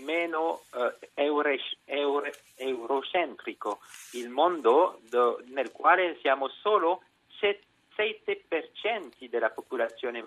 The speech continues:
globale. Dunque, se lo facciamo così, se c'è una visione dei leader, l'unità si può costruire, costruire, per esempio, per affrontare, eh, Vladimir Putin, per affrontare, eh, il ter-, il terrorismo islamico, il caos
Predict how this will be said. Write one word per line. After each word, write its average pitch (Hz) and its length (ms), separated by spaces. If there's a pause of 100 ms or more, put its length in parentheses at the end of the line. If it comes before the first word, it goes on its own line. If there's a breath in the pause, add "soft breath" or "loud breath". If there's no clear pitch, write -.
globale. 120 500
Dunque, 131 360 (260 soft breath)
se 220 80
lo 262 80
facciamo 185 420
così, 180 520
se 208 160
c'è 208 340
una 143 240
visione 143 640
dei 113 300
leader, 104 460 (520)
l'unità 139 720
si - 100
può 131 140
costruire, 127 720 (120)
costruire, 139 800 (180)
per 131 140
esempio, 135 680 (200 loud breath)
per 139 140
affrontare, 139 840
eh, 117 300
Vladimir 131 480
Putin, 151 380
per 127 100
affrontare, 131 720 (260 soft breath)
eh, 131 260
il 135 120
ter-, 135 380
il 123 280
terrorismo 147 600
islamico, 139 800
il 127 180
caos 139 380